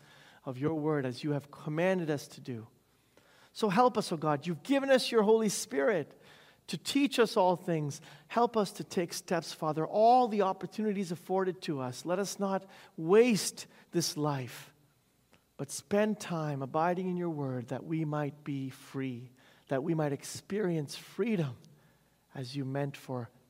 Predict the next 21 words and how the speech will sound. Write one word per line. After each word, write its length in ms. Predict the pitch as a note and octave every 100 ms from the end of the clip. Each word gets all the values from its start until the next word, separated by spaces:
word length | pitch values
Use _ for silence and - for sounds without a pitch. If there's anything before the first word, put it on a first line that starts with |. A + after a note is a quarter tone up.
| -
us 200 | B2+ -
to 120 | -
experience. 760 | B2 - - A2+ G#2 G#2 - - _ _ _ _ _
And 120 | - D3
Lord, 220 | D#3+ E3
for 140 | E3
those 440 | D3+ E3 F3 E3+ -
who 180 | E3
are 120 | C#3+ C#3
still 460 | - - F3+ F3+ -
enslaved 960 | C#3+ - - D#3+ F3 F3+ F#3 F3+ -
to 100 | -
sin, 480 | E3 - C3 A#2 A2 - - - -
I 100 | F3
thank 440 | E3+ G#3 A3+ A3
you, 100 | A3
God. 460 | F3 D#3+ D3 B2 A#2+ - - -
I 100 | G#3+
thank 380 | G#3+ B3+ C4 B3+
you, 80 |
Jesus, 460 | F#3+ G3+ F3 C#3+ C#3